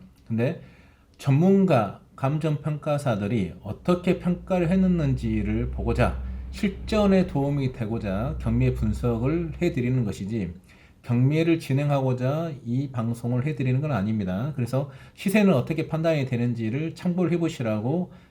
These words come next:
이 방송을 진행하고 있습니다. 그래서 참고만 하고 보세요. <clears throat> 네,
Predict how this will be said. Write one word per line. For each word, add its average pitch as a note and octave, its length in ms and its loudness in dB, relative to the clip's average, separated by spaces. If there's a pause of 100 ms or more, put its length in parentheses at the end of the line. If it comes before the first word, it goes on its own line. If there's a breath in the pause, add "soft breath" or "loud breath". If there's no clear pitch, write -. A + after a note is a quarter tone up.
(120)
이 B2 140 0
방송을 C3 760 0
진행하고 A#2+ 400 0
있습니다. G#2 420 -4
그래서 B2 160 -2
참고만 E3 560 0
하고 C3 220 -4
보세요. G#2 520 -4 (1600)
<clears throat> - 1500 -12
네, - 220 0